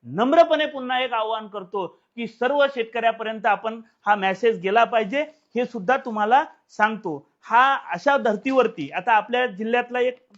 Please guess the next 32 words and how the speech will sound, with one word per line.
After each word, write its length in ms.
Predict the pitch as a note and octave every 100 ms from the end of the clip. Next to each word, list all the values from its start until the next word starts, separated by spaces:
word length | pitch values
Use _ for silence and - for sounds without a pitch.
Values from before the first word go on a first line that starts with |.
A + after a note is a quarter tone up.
| A3
तुम्हाला 220 | A#3 B3+
प्रयोग 360 | B3+ C#4+ C#4+
दाखवतो. 360 | G3+ F3 - G#2+ _ _ _ _ _ _ _ -
हे 80 |
राऊंड 300 | G3 F#3+ A3+
दिसत 300 | G#3 G#3 A3+
असेल 280 | G#3 F#3+ G3
तुम्हाला 260 | F#3+ F3+ F3
इथे 140 | E3+
केलेलं 360 | F3 E3+ E3+ F3
मी, 140 | C#3 - _ _ _ _
कदाचित 360 | E3 G3+ G3+ D3+ - _ _ _ _ _ _ _ -
हे 80 | F#3
जर 160 | A#3+
तुम्हाला 500 | B3+ G#3 G#3 G#3 A3 A#3 _ _ _ -
राऊंड 400 | E3+ F3+ A3+ A3+
केलेलं 340 | G#3 G#3 G#3+ F#3+
दिसत 280 | F#3+ G#3 F#3+
असेल, 340 | E3 G#3+ C3+ - _ _ _ _ _ _ _ _ _ _ _ _ _ F#3+
हे 80 |
जर 180 | F#3+ A3+
कदाचित 400 | A3 F#3 G3+ G#3+
दिसत 340 | F3+ F#3 A3 G3+
असेल 360 | F#3+ A#3 A#3 -
किंवा 280 | G#3+ A3+ F#3 - _ _ _
हा 100 | G3+
व्हाईट 520 | F#3 - D#3 A#3 B3+
पेपर 300 | A#3+ A3+ A#3
तुम्हाला 340 | A3+ A3+ A3 A3
जर 140 | A3
दिसत 320 | F3+ E3+ G3
असेल, 300 | E3+ E3+ D#3+